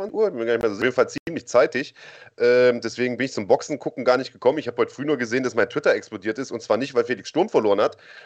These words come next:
äh, einen Kampf, den er eigentlich gewinnen sollte oder hätte sollen, äh, sondern weil Oliver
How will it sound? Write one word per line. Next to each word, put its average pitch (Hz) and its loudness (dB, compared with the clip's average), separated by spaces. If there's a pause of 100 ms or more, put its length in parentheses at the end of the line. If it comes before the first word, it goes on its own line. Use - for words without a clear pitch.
äh, 120 6
einen 113 -2
Kampf, 127 0
den 120 -4
er 113 0
eigentlich - -12
gewinnen 151 -14
sollte 170 0
oder 120 2
hätte 139 -4
sollen, 147 4 (420)
äh, 127 4
sondern 135 6
weil 156 6 (140)
Oliver 147 -4